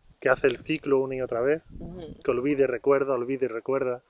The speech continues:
Speaker 1: despierta y duerme, ¿no? Despierta y
Speaker 2: Sí, sí,
Speaker 1: duerme.
Speaker 2: sí.
Speaker 1: Y entonces, claro, como que esos mapas cíclicos, el Ouroboros, ¿no? La figura de,
Speaker 2: Eh, sí,
Speaker 1: de
Speaker 2: sí,
Speaker 1: este
Speaker 2: sí.
Speaker 1: dragón que se muerde la, se come a
Speaker 2: Sí,
Speaker 1: sí mismo,
Speaker 2: la,
Speaker 1: ¿no?
Speaker 2: la alquimia, ¿no? Ujú, ujú.
Speaker 1: Nos lleva un poco a esa, a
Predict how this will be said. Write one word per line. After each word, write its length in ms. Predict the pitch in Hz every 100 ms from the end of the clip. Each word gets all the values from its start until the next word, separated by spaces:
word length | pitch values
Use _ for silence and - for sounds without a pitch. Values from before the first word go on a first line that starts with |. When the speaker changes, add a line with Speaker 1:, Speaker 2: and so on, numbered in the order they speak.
| _ _ -
Speaker 1:
despierta 460 | 120 - 143 135
y 20 |
duerme, 460 | 127 139 139 127 123
¿no? 80 | 156
Despierta 400 | 147 - 127 131
y 20 |
Speaker 2:
Sí, 60 | 123
sí, 40 |
Speaker 1:
duerme. 300 | 139 127 131 -
Speaker 2:
sí. 60 | - - - - - - - - - -
Speaker 1:
Y 60 | -
entonces, 440 | - 143 165 151 - - - -
claro, 180 | 165 143
como 180 | 135 135
que 80 | 147
esos 160 | 165
mapas 420 | 147 160 - 151
cíclicos, 500 | - 170 165 151 156 151
el 60 |
Ouroboros, 520 | 120 143 147 139 131
¿no? 100 | 135 180
La 80 |
figura 340 | - 127 127 127
de, 100 | 123
Speaker 2:
Eh, 80 | 123
sí, 60 | 170 160
Speaker 1:
de 80 | 131
Speaker 2:
sí, 100 | -
Speaker 1:
este 80 | 135
Speaker 2:
sí. 60 |
Speaker 1:
dragón 280 | 131 127 143
que 80 | -
se 120 | 135
muerde 320 | 123 135 135
la, 120 | 127 - - -
se 180 | - -
come 200 | 147 156
a 40 |
Speaker 2:
Sí, 60 | -
Speaker 1:
sí 80 | 139
mismo, 280 | 160 156 156
Speaker 2:
la, 80 | 160
Speaker 1:
¿no? 60 |
Speaker 2:
la 120 | 190 156
alquimia, 540 | 156 180 180 160 151
¿no? 220 | 170 254 -
Ujú, 280 | 165 175 170 190
ujú. 160 | 214 175
Speaker 1:
Nos 220 | 139 135
lleva 220 | 127 139 143
un 100 | 135
poco 480 | 143 151 151 156 - _
a 120 | 135
esa, 880 | 131 - 143 135 135 131 131 127 123
a 60 | 120